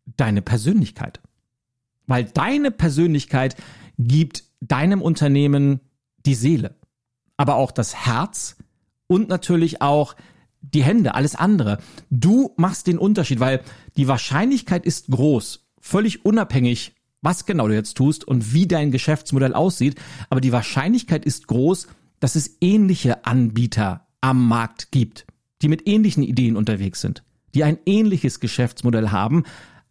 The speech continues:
Aber was dich jetzt besonders macht, das bist du. Das ist deine Persönlichkeit, weil die unterscheidet dich vom Wettbewerb. Und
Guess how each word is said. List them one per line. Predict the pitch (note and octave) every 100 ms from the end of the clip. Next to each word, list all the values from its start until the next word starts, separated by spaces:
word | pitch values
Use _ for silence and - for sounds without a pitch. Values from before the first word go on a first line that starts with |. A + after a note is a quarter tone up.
| -
Aber | G3+ A#3+ D3 F2+ _ _ _ _
was | - C3+ - _
dich | G#3 A#3+
jetzt | - G#3+ -
besonders | D#3 C#3 C#3 G#3+ G3 D3 D#3+
macht, | A#3+ D#3+ - - _ _ _ _ _ _ _ -
das | A#2
bist | C3 -
du. | A#3 - _ _
Das | D3 C#3
ist | D3 -
deine | D3 A3+
Persönlichkeit, | B3 E3+ D3 E3+ F#3 C3+ - A#2+ C3 - - -
weil | C3
die | A2+ A#2 A3+ D#4
unterscheidet | - G#3+ G#3 D#3 - C#3+ D#3 F#3+ D#3+
dich | D#3 D3+ - - _
vom | - C#3+ C#3 B2+ -
Wettbewerb. | B2 C3 - G2 - _ _ _ _ _ _ -
Und | E3 E3